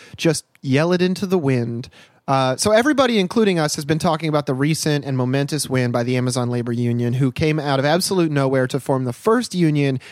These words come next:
at one of the biggest, most anti-union companies in the world.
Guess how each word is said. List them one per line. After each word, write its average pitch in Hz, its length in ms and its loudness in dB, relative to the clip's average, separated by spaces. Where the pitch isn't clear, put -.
at 143 100 -4
one 139 140 2
of 131 80 -2
the 135 80 -4
biggest, 147 560 0
most 143 420 0
anti-union 143 680 0
companies 135 500 -2
in 139 80 0
the 131 60 0
world. 117 400 -2